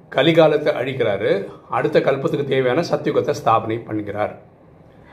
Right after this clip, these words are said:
அறியாமையை அழிக்கிறாரு, ஞானத்தை கொடுக்குறார். இதுதான் அழித்தல், அழித்தல் சொல்றதுடைய அர்த்தம். அதுதான் காலனுக்கெல்லாம் காலன் அப்படி ஏன் சிவனுக்கு சொல்றாங்க? ஃபர்ஸ்ட் யமதர்மன், அவர் வந்து,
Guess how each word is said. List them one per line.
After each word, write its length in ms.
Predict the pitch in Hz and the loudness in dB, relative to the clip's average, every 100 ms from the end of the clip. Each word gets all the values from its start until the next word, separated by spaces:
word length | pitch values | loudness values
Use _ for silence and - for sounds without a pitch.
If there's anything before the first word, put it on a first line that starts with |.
| - | -8
அறியாமையை 720 | 120 123 165 185 190 185 170 120 | 2 4 4 6 6 6 4 2
அழிக்கிறாரு, 520 | 131 135 120 107 131 196 - - - | -2 -4 -2 0 0 -2 -4 -14 -12
ஞானத்தை 540 | 117 123 131 120 - 160 | -4 0 0 0 -2 -4
கொடுக்குறார். 500 | - 120 110 98 - - | -4 -6 -6 -8 -8 -8
இதுதான் 640 | 120 117 160 147 104 104 - - - | -4 2 2 2 0 -4 -12 -12 -4
அழித்தல், 400 | 127 127 123 117 | -4 -2 0 0
அழித்தல் 400 | 113 117 113 123 | -2 -4 -6 -4
சொல்றதுடைய 400 | 110 98 104 165 180 - - - - - | 0 0 0 -2 -2 -10 -20 -20 -16 -6
அர்த்தம். 320 | 110 - 113 | -4 -4 -8
அதுதான் 300 | 95 98 - - - - - - - - - - - - | -6 -10 -14 -20 -20 -20 -20 -20 -20 -20 -20 -20 -20 0
காலனுக்கெல்லாம் 840 | - 185 208 202 196 165 160 156 156 | 4 6 6 2 2 4 4 2 -2
காலன் 540 | 131 117 113 110 - - - - _ - | 0 2 0 -4 -10 -20 -20 -20 _ -4
அப்படி 280 | 156 147 143 | -2 0 0
ஏன் 160 | 135 131 | -2 -4
சிவனுக்கு 260 | 117 107 107 | -6 -6 -10
சொல்றாங்க? 260 | 107 104 101 - - - - - - - - | -14 -16 -20 -20 -20 -20 -20 -20 -20 -10 -4
ஃபர்ஸ்ட் 300 | 165 190 151 | -2 0 2
யமதர்மன், 600 | 170 180 165 147 139 104 - - | 4 4 4 4 -2 -4 -10 -6
அவர் 140 | 139 | -4
வந்து, 220 | 131 135 | -2 2